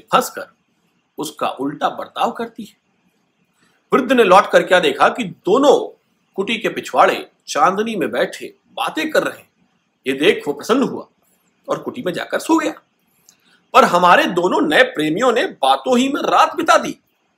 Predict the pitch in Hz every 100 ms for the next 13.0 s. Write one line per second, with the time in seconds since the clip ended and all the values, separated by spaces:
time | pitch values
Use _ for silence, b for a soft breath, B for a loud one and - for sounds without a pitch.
0 | _ - 151 185 254 185 156 156 233 220
1 | 160 254 - 156 - - - - - 127
2 | - 214 226 262 - 269 170 165 - _
3 | _ _ _ _ _ _ _ _ _ _
4 | _ _ _ _ - 190 139 - 214 -
5 | 127 127 139 185 196 196 - 139 131 -
6 | - - - 233 285 - - 277 320 -
7 | _ _ - 170 165 233 190 240 - 220
8 | 151 208 226 233 - 294 - - - _
9 | _ b b b b - 233 269 453 302
10 | 185 180 160 233 262 190 254 220 190 131
11 | 156 202 - 127 180 - 180 170 - 165
12 | 170 151 131 - 151 147 170 214 - -